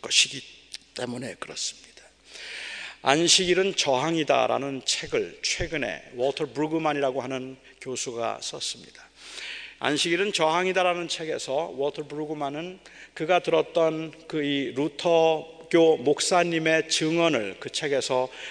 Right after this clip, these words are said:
소개를 했습니다. 아, 유럽 전쟁 때였던 것 같아요. 그 전쟁 상황에서 한 여인이 이제 전쟁터를 나와서 난민이 되기 위해, 이 되어서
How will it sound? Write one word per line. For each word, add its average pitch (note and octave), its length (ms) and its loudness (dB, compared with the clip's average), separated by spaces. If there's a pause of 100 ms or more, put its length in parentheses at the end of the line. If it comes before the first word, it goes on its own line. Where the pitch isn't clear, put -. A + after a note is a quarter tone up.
(100)
소개를 C#3 580 4
했습니다. F2 580 -4 (500)
아, C3 280 2
유럽 E3 260 6
전쟁 E3 460 4
때였던 C#3 560 2
것 B2+ 200 0
같아요. G2 680 -4
그 C#3 260 0
전쟁 E3 760 6
상황에서 D3 880 2 (340)
한 F3 500 0
여인이 C3+ 680 6 (360)
이제 C3+ 260 6
전쟁터를 D3+ 1160 4 (240)
나와서 C3+ 760 6
난민이 E3 560 6
되기 B2 420 0
위해, A2+ 140 -4 (460)
이 C#3+ 220 6
되어서 A#2+ 500 4